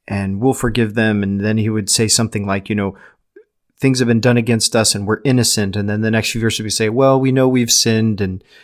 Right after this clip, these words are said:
and, you know, <laughs> and so <clears throat>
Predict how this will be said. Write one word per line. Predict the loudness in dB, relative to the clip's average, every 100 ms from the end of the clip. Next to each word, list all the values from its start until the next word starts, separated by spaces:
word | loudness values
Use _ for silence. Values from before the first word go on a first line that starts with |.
| _ -4
and, | -2 -2 -4
you | -2 0
know, | 0 0
<laughs> | 2
and | 2
so | 4 4 2 -8 -20 -10 -4
<clears throat> | -4 2 4 2